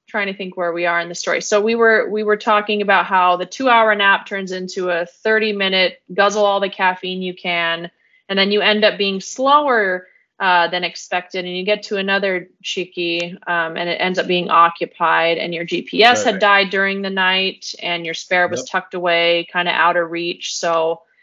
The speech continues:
Speaker 1: uh, was it Rod that gave you some spare batteries?
Speaker 2: Yeah, but that was the next day.
Speaker 1: The
Speaker 2: Um,
Speaker 1: next
Speaker 2: my,
Speaker 1: day,
Speaker 2: my
Speaker 1: okay.
Speaker 2: G P S, yeah, my G P S died right as we were entering the nightmare.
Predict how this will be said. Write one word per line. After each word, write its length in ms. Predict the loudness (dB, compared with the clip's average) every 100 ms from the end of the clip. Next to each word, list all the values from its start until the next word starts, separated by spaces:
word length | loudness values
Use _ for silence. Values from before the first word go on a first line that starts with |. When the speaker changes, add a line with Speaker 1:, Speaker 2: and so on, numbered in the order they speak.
| _ 0
Speaker 1:
uh, 180 | 2 2
was 120 | -2
it 120 | 0
Rod 420 | 4 6 6 4
that 240 | -4 -4 -4
gave 200 | -4 -2
you 140 | -6
some 240 | -8 -8
spare 260 | -8 -2 0
batteries? 880 | 2 2 2 -2 -4 -8 -12 -14 _ _ _ _ _ _ _ _ _ -2
Speaker 2:
Yeah, 280 | 4 4
but 60 | 6
that 80 | 4
was 160 | 2 -2
the 520 | 0 0 0 -2 -8 _ _
next 480 | -14 -8 -8 -8 -8
day. 420 | -6 -6 -8 -14 _ _ _ _ -16
Speaker 1:
The 60 |
Speaker 2:
Um, 180 | -6 0
Speaker 1:
next 220 | 0 0
Speaker 2:
my, 100 | 0
Speaker 1:
day, 240 | 2 2 0
Speaker 2:
my 80 | 0
Speaker 1:
okay. 60 |
Speaker 2:
G 80 | -2 -2
P 120 | 0
S, 200 | 0 -2 _ -8
yeah, 140 | -2
my 160 | 0 0
G 140 | -2
P 120 | -2 -2
S 120 | -2
died 380 | 0 0 0 0
right 200 | -2 -2
as 120 | -4
we 80 | -8
were 80 | -8
entering 240 | -10 -10
the 60 | -14
nightmare. 640 | -10 -10 -10 -14 -14 -16